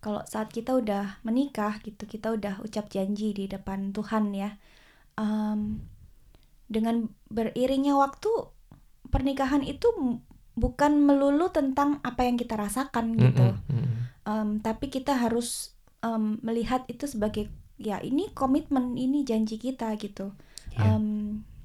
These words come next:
Speaker 1: komitmen itu nggak, nggak gampang dan nggak selalu, em, apa, be there, eh, dengan sendirinya gitu. Kita harus bangun, kita harus pelihara. Dengan,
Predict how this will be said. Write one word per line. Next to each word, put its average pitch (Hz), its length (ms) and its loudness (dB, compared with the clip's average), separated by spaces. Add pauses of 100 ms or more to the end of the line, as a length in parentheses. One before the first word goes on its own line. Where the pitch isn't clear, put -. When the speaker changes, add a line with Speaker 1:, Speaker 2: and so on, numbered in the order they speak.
(200)
Speaker 1:
komitmen 240 460 0
itu 269 180 -2
nggak, 262 560 0
nggak 208 280 0
gampang 208 420 2 (1000)
dan 214 540 0
nggak 202 180 -2 (220)
selalu, 220 720 2 (480)
em, 208 420 -4
apa, 240 200 -8 (800)
be 240 120 4
there, 208 480 6 (400)
eh, 214 240 -2
dengan 208 680 0
sendirinya 247 720 4
gitu. 214 320 -6
Kita 226 220 -6
harus 220 320 -4
bangun, 202 380 2
kita 233 200 -4
harus 214 300 -4
pelihara. 214 680 -2 (760)
Dengan, 202 560 -4